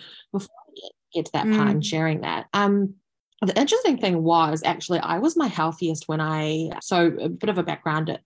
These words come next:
Speaker 1: about me and, and also why Andrea and I connect on the topic of, of fat phobia at
Speaker 2: Mm.
Speaker 1: work a lot is, um, because I, I come from a,
Speaker 2: Mm.
Speaker 1: a, an H R and recruitment background, you know, quite similar to, to Andrea. So I've worked for a lot,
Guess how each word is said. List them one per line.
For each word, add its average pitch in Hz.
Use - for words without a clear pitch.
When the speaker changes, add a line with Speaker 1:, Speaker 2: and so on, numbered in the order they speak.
Speaker 1:
about 151
me 160
and, 160
and -
also 190
why 185
Andrea 175
and 165
I 165
connect -
on 165
the 160
topic 160
of, 160
of 160
fat -
phobia 156
at -
Speaker 2:
Mm. -
Speaker 1:
work 175
a 175
lot 151
is, 156
um, 156
because 165
I, 151
I 160
come 165
from 160
a, 151
Speaker 2:
Mm. -
Speaker 1:
a, -
an 170
H 151
R 151
and 151
recruitment 151
background, 151
you 165
know, 156
quite 156
similar 156
to, 151
to -
Andrea. 156
So 160
I've 151
worked 170
for 185
a 165
lot, 160